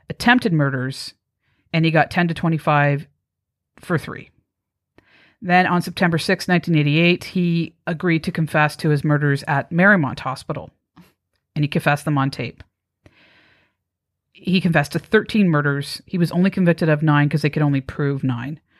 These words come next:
Um, and he got life imprisonment for each. And it was believed that in total that he killed eighty-seven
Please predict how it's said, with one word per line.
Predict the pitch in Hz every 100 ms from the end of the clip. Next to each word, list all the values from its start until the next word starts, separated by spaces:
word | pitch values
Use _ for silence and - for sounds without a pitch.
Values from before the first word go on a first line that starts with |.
| _ _ _ _ -
Um, | 165 156 147 151 151 143 _ _ -
and | 165
he |
got | 175 160
life | 151 151 165
imprisonment | 147 147 147 143
for | -
each. | - - - - _ _ _ _ -
And | 160
it | 165
was | 147
believed | 165 160 185 190 190 190 - _ _ -
that | 165 151 147 -
in | - 156
total | - 180 190 214 262 -
that | - 156
he | 180
killed | - 180 165 - -
eighty-seven | 165 165 170 170 _ _ - 160 147 151 147 143